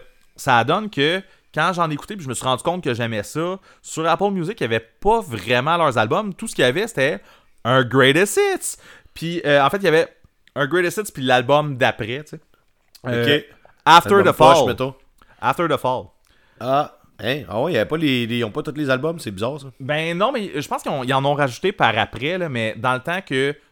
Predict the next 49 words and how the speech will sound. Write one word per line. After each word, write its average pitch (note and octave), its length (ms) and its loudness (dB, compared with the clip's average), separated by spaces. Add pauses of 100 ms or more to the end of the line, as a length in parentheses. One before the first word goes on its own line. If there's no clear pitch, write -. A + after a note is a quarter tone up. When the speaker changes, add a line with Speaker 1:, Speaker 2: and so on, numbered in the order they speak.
(100)
Speaker 1:
J'essayais C3 420 -2
d'écouter C3 380 -4
ça C#3+ 200 -4
puis - 120 -18
de - 120 -20
triper A#2 280 -6
là-dessus. D3+ 440 -6 (320)
Non, A2+ 280 0
il G#2+ 40 -2
y G2+ 40 -2
avait F#2+ 120 -2
pas G2+ 120 -4
tous - 180 -10
les G2+ 100 -4
albums, G2+ 260 -6
il G2 140 -4
en F#2+ 100 -4
manquait F#2+ 160 -4
Speaker 2:
Tu A2+ 40 -6
sais, A2+ 60 -4
Speaker 1:
une A2 60 -6
Speaker 2:
t'essayais A2+ 260 -4
Speaker 1:
couple. - 80 -20
Speaker 2:
de - 120 -10
triper C3+ 140 -4
là-dessus. G#2+ 380 -8
Tu - 60 -16
sais, C3 40 -14
quand D#3+ 120 -8
t'essaies B2 240 -8
de - 60 -16
triper - 240 -12
sur - 120 -12
quelque G#2 140 -12
chose, « F2 120 -10 (100)
Ah A2+ 60 -4
non, G#2+ 120 -6
j'en G2+ 120 -8
ai G2+ 60 -8
plein G2 140 -10
que F#2+ 60 -10
j'essaie F#2 220 -10
de E2+ 60 -18
triper, - 220 -16
laisse G2+ 100 -10
faire. F2 140 -16 (180)
Eh, D3 340 -2
laisse C#3 100 -4
faire. » A2 280 -6